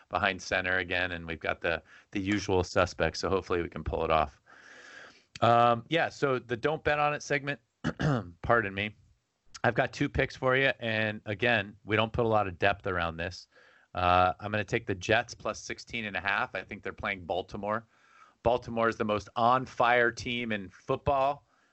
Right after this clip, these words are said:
but they've kinda locked up, uh, well, they're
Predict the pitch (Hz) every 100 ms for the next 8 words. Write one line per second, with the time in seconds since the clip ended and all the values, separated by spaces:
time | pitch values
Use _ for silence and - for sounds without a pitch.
0 | _ - 135 135 - 101 107 104 - -
1 | 110 98 101 104 110 104 - 98 90 90
2 | - 95 82 80 _ _ - 95 87